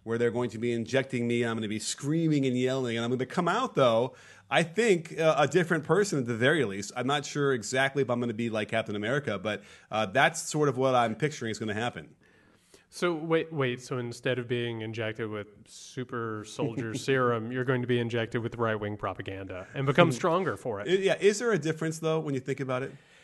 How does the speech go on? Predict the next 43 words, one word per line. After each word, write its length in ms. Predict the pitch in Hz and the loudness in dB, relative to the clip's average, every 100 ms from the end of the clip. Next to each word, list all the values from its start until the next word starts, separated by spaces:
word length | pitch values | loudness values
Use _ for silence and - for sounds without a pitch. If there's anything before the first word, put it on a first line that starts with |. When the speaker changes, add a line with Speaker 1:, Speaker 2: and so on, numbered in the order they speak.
| - _ _ | -20 _ _
Speaker 2:
Oh 400 | 143 143 131 113 | -4 -2 0 -2
man, 300 | 107 123 123 | -4 -2 0
that 160 | 123 131 | 0 2
is 200 | 131 120 | 2 2
a 300 | 123 120 113 | 2 2 0
whole 320 | - 190 196 | 2 6 8
different 300 | 170 143 131 | 8 4 0
podcast. 840 | 127 127 131 117 110 87 - - - - - 190 | 2 2 2 -4 -8 -8 -10 -12 -14 -18 -6 4
Um, 240 | 160 156 | 6 6
Speaker 1:
You 80 | 117 | 4
know. 160 | 104 - | 0 -4
Speaker 2:
<laughs> 60 | |
I, 380 | 190 170 - 180 - - - - - - - - | -2 -2 0 0 -2 -14 -18 -20 -20 -20 -2 6
I, 320 | 190 208 143 | 8 8 6
we, 340 | 202 226 - - - 170 139 147 - | 2 2 2 0 -2 -6 -10 -12 -4
I, 240 | 185 185 180 185 | 4 4 4 0
I, 140 | 180 160 | -2 0
I 40 | 180 | 0
wanted 320 | 202 226 156 | 2 2 0
to 60 | - | 0
talk 220 | 131 127 | 0 2
a 40 | |
little 220 | 123 123 | 0 0
bit 260 | 120 117 113 - - _ _ _ _ _ _ - - | 2 0 0 -8 -20 _ _ _ _ _ _ -10 -6
today. 360 | 151 143 123 123 | 0 2 4 2
I 100 | 123 | 2
posted 400 | 131 202 196 160 | 2 2 2 0
about 200 | 139 127 | 2 2
this 180 | 123 127 | -2 -4
on 100 | 117 | -4
Twitter, 280 | 135 123 120 | -2 -2 -2
and 100 | 117 | 0
if 60 | |
anyone 380 | 156 151 139 127 | 2 2 2 2
wants 160 | 120 117 | -2 -4
to 60 | - | -6
get 140 | 117 | -4
real 220 | 123 117 | -4 -4
in 80 | 110 | -4
depth 240 | 113 107 | -6 -6
in 80 | 113 | -6
it, 140 | 113 113 | -6 -6
they, 320 | 113 120 | -6 -6